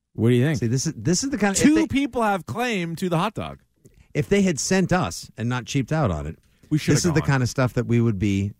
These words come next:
Speaker 2: getting to the bottom of.
Speaker 1: I couldn't get on a plane again.
Speaker 2: One wiener at a
Speaker 1: Honest
Speaker 2: time.
Speaker 1: to God, I couldn't. Yeah.
Speaker 2: No?
Speaker 1: No, we could do that.
Speaker 2: Oh, God.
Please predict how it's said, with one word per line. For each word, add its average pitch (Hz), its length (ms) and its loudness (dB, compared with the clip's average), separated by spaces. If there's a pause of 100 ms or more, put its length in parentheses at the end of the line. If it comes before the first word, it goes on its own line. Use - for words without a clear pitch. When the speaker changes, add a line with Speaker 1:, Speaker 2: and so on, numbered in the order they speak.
Speaker 2:
getting 117 280 0
to 113 100 -2
the 101 80 0
bottom 147 300 -2
of. 127 40 -2
Speaker 1:
I 123 40 -2
couldn't 107 240 0
get 95 160 -2
on 92 140 0
a 90 40 -4
plane 92 240 -2
again. 90 360 -4
Speaker 2:
One 123 300 2
wiener 123 340 4
at 107 60 2
a 101 40 0
Speaker 1:
Honest 104 260 -2
Speaker 2:
time. 104 80 -2
Speaker 1:
to 95 60 -6
God, 92 160 -2
I 95 60 -2
couldn't. 98 280 -2
Yeah. 180 160 4
Speaker 2:
No? 135 220 0 (100)
Speaker 1:
No, 285 120 0
we 262 120 4
could 294 140 0
do 175 100 0
that. 113 220 -2
Speaker 2:
Oh, 92 200 -4
God. 90 280 -8